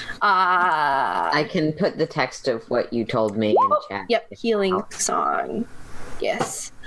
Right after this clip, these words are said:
Speaker 1: Okay. Yes. So that's gonna let you
Speaker 2: Oh.
Speaker 1: make a healing song without having to make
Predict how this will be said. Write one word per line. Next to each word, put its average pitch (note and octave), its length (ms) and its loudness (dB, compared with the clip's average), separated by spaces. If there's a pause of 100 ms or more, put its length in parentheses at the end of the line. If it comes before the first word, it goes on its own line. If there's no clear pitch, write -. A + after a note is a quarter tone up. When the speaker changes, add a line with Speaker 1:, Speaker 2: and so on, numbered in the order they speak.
(200)
Speaker 1:
Okay. - 240 0 (840)
Yes. C4+ 600 0 (180)
So - 140 -2
that's F4+ 180 2
gonna A4+ 180 4
let F#4 120 4
you E4+ 100 4
Speaker 2:
Oh. - 20 6
Speaker 1:
make E4+ 160 2
a D4 60 2
healing D4+ 480 2
song D4 420 4
without C#4+ 300 2
having C#4 360 2
to B3+ 100 4
make A#3 580 2